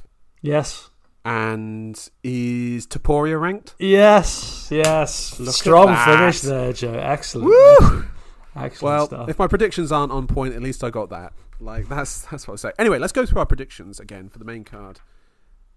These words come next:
Speaker 2: very quickly. We'll run through them again. Going this time from the bottom up. Opening the card with,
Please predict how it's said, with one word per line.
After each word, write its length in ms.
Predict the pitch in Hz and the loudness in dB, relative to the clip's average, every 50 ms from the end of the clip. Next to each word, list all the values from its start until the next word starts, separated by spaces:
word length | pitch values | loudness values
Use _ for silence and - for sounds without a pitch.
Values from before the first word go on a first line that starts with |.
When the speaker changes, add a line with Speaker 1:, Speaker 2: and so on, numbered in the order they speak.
| _ | _
Speaker 2:
very 180 | - 113 110 98 | -12 -12 -12 -10
quickly. 380 | - - 143 135 - - 117 117 | -8 -10 -10 -10 -12 -16 -16 -14
We'll 120 | 107 107 | -14 -12
run 200 | 110 127 135 131 | -10 -10 -12 -12
through 160 | - - 120 | -14 -14 -16
them 100 | 104 101 | -16 -16
again. 360 | 101 98 - 107 98 95 98 - - - - - - | -18 -18 -18 -18 -18 -18 -20 -20 -20 -20 -20 -20 -16
Going 280 | - 135 135 131 127 135 | -14 -12 -12 -12 -12 -12
this 160 | 170 160 - | -14 -12 -12
time 160 | - 143 127 | -12 -14 -14
from 120 | - 131 | -14 -16
the 80 | 117 110 | -18 -18
bottom 460 | _ - 131 123 117 - - 107 104 _ _ - | _ -12 -12 -12 -12 -14 -18 -18 -20 _ _ -14
up. 300 | 139 120 104 - - - - - - - - - - - - - - - - - - | -12 -12 -12 -14 -16 -16 -16 -18 -20 -20 -20 -20 -20 -20 -20 -20 -20 -20 -20 -14 -10
Opening 320 | 160 170 160 - 147 135 | -8 -6 -6 -6 -8 -8
the 80 | 123 117 | -12 -12
card 240 | - 127 117 113 110 | -12 -12 -12 -12 -14
with, 260 | 107 104 104 - | -14 -16 -16 -18